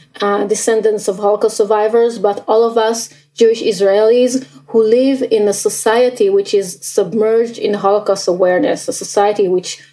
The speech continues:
constantly lives in anxiety, in fear, in which the collective memory agents,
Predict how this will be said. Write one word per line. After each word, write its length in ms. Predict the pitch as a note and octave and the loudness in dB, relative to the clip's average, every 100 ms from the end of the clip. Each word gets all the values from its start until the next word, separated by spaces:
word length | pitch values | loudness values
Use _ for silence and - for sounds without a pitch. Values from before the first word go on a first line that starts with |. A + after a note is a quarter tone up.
| _ | _
constantly 640 | - A#3 A#3 A#3+ A3+ G#3 | 0 0 0 -2 -2 0
lives 420 | G3+ G#3 F#3+ F#3+ - _ _ A3 | 2 2 0 -4 -12 _ _ -2
in 100 | G3+ | -2
anxiety, 920 | F#3+ E3 G3+ G#3 A#3 B3 A#3+ B3 - _ _ | -2 -2 0 2 2 0 0 0 -6 _ _
in 160 | G#3 F#3+ | 0 0
fear, 560 | - - A#3 A#3 C4+ C4+ _ _ | -2 0 2 2 0 -8 _ _
in 180 | B3+ A#3 | 0 2
which 180 | A#3 A3+ | 0 -2
the 60 | |
collective 540 | A3 G#3+ G#3 A3 A#3+ G3 | -2 0 0 0 -2 0
memory 420 | G3 G#3 G#3+ G#3 | 0 2 2 2
agents, 680 | F#3+ G3 G3 G3 F#3 F3+ | 2 0 2 0 -2 -6